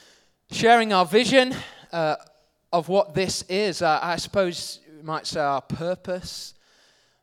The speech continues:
uh, as a church. And it feels slightly strange to be doing this because a large part of what we wanna do is to tell our story, to tell the story of where we've been in the last three years. And, and a, a part of the reason it feels strange is because we don't really have anything new to tell you.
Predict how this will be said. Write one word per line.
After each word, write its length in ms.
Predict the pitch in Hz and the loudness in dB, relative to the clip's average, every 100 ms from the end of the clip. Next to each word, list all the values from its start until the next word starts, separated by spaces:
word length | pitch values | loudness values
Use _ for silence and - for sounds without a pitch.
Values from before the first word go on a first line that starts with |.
| - | -10
uh, 100 | 131 | -8
as 140 | 143 | -8
a 60 | 139 | -8
church. 520 | - 170 165 143 - | -8 -4 -2 -2 -2
And 160 | 180 180 | -2 0
it 120 | 196 | -2
feels 380 | - - 294 - | -4 -4 -2 -2
slightly 260 | - 185 160 | 0 0 0
strange 360 | - 208 220 | -2 -2 -2
to 80 | - | -6
be 80 | 160 | -6
doing 320 | 165 208 208 | 0 0 0
this 240 | 135 123 - | -6 -8 -8
because 560 | 165 - 170 156 - _ _ _ _ - | -6 -2 -2 -2 -10 _ _ _ _ -6
a 80 | 160 | 2
large 340 | 165 165 180 | 6 6 4
part 200 | - 175 | 0 0
of 40 | 160 | 0
what 100 | 160 | -4
we 120 | 156 147 - | -4 -4 -4
wanna 280 | 151 151 | -4 -4
do 200 | 143 175 | -4 -4
is 100 | 190 - | -4 -8
to 100 | - | -10
tell 260 | 160 139 | -6 -4
our 120 | 131 | -4
story, 520 | 117 - 160 185 156 117 | -6 -8 -6 -6 -6 -10
to 140 | 135 | -12
tell 360 | - 139 135 - - - _ | -6 -4 -6 -10 -20 -20 _
the 80 | 147 | -10
story 300 | - 185 175 | -2 0 0
of 60 | |
where 180 | 156 160 | 0 0
we've 200 | 156 135 | -2 -6
been 240 | 165 180 160 | -6 -6 -6
in 100 | 139 | -4
the 80 | |
last 420 | 135 131 - - - - - _ _ _ | -2 -2 -6 -12 -18 -20 -20 _ _ _
three 220 | - 180 | -6 0
years. 220 | 202 226 196 | 2 2 2
And, 120 | 185 | -2
and 160 | 190 208 | 0 -2
a, 120 | 196 | -2
a 40 | |
part 240 | 208 240 285 | 0 2 2
of 60 | |
the 80 | 254 | 2
reason 200 | 226 202 | -4 -6
it 80 | 175 | -10
feels 280 | - 180 160 | -4 -4 -2
strange 500 | - 190 202 240 196 | -4 -2 0 -2 -6
is 120 | 180 | -8
because 360 | - 175 185 - | -8 -6 -6 -6
we 80 | 180 | 0
don't 280 | 214 240 | 0 0
really 320 | 160 175 202 180 | -2 -2 -2 -2
have 180 | 175 160 | -4 -4
anything 440 | 165 151 147 147 | -6 -8 -12 -10
new 160 | 151 147 | -10 -10
to 120 | - | -10
tell 340 | - 135 131 | -10 -8 -8
you. 140 | 127 | -10